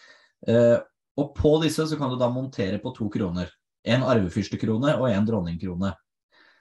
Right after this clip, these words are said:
Dronningen skal alltid sitte på kongens høyre hånd, kronprinsen på hans venstre. Kronprinsen gikk og satte seg på venstre hånd. Over hodet på han så sto det da en dronningkrone. Og over hodet på dronningen på kongens høyre hånd så sto det da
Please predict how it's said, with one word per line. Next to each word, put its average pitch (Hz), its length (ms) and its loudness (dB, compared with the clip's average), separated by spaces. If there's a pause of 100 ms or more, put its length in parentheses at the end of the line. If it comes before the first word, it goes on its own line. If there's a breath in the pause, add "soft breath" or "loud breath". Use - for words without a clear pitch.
(280 soft breath)
Dronningen 143 420 4
skal 147 240 2
alltid 120 380 0
sitte 131 300 -4
på 135 120 -6
kongens 113 300 -2
høyre 123 240 0
hånd, 196 260 2 (140)
kronprinsen 120 680 -4
på 98 160 -2
hans 110 160 -2
venstre. 92 460 -4 (960 soft breath)
Kronprinsen 135 560 0
gikk 120 140 -8
og - 20 -6
satte 131 240 -2
seg - 80 -2
på 123 80 -2
venstre 123 320 -4
hånd. 185 300 0 (420)
Over 131 240 0
hodet 117 240 -2
på 135 100 -2
han 175 300 -2
så - 180 -8
sto 104 220 -6
det 107 160 0
da 98 160 2
en 180 160 0
dronningkrone. 92 720 -4 (680 loud breath)
Og 135 80 2 (140)
over 127 180 2
hodet 107 240 0
på 98 220 -2
dronningen 147 500 2
på 135 140 -2
kongens 117 340 -2
høyre 127 220 0
hånd 139 180 -6
så 147 80 -10
sto 123 220 -8
det 120 80 -4
da 107 80 0